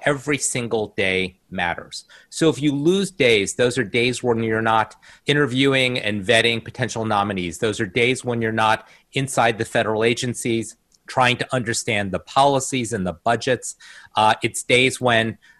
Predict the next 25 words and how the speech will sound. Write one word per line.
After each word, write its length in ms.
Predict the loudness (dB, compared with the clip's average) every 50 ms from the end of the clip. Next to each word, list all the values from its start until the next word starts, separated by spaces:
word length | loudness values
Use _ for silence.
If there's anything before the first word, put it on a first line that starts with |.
| _ _ _ _ -12
mo-, 280 | -4 0 2 2 2 2
most 220 | 0 0 0 0
importantly, 360 | -2 0 0 0 0 0 -2 -4
security 520 | -4 -6 -8 -4 2 4 4 4 4 2
clearances 720 | -2 -2 -4 -2 -2 -2 -4 -8 -10 -10 -10 -12 -12 -14 _ _ _ _ _ _ 0 0
aren't 140 | 0 2
happening, 480 | 2 0 -2 -2 -2 -4 -6 -8 -6 -6
which 220 | -6 -8 -8 -6
means 200 | -6 -6 -4 -4
you 60 | -8 -10
can't 340 | -8 -4 -4 -4 -4 -4
put 200 | -4 -6 -6 -6
people 320 | -6 -8 -6 -4 -2 -2 -2
into 180 | -2 -4 -4
the 60 | -4 -4
national 400 | -2 -2 -2 -2 -4 -8 -12 -12
security 340 | -8 -2 0 0 2 2
agencies. 540 | 0 0 -2 -4 -6 -6 -4 -6 -6 -6 -10 -16 -20 -20 -20 -8 _ 4
Those 240 | 4 4 6 4
are 80 | 2 0
days 360 | 2 4 4 4 4 2 2
when 160 | 0 0 0
you're 140 | 2 2 2
not 220 | 2 2 2 2 2
having, 360 | 2 0 0 0 -4 -4